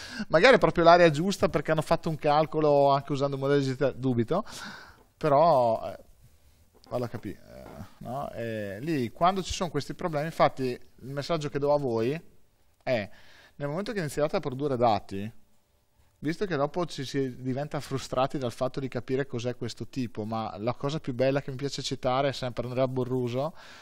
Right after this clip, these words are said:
che guardando i dati di Palermo aveva trovato una colonna che si chiama Giancarlo. E non si è ancora caperto chi è, scoperto cos'è Giancarlo, chi è Giancarlo, avanti di sto passo. Però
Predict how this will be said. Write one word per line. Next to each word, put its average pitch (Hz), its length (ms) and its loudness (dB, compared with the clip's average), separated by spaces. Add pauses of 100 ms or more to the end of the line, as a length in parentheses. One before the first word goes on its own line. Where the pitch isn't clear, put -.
(160)
che 143 120 -4
guardando 139 440 2
i 123 60 2
dati 131 340 2
di 117 120 -4
Palermo 127 540 0
aveva 127 200 2
trovato 139 320 -2
una 127 120 -6
colonna 123 380 0
che 117 100 -8
si 107 80 -10
chiama 117 200 -6
Giancarlo. 101 640 -6 (1160)
E 123 100 -8
non 123 120 -6
si - 80 -8
è 139 40 0
ancora 131 240 0
caperto 120 460 -4
chi 117 140 -6
è, 113 140 -4 (280)
scoperto 113 500 -4
cos'è 117 200 -6
Giancarlo, 107 560 -6
chi - 140 -10
è - 20 -4
Giancarlo, 104 540 -10
avanti 101 240 -8
di 101 60 -8
sto - 140 -10
passo. - 440 -12 (800)
Però 175 220 4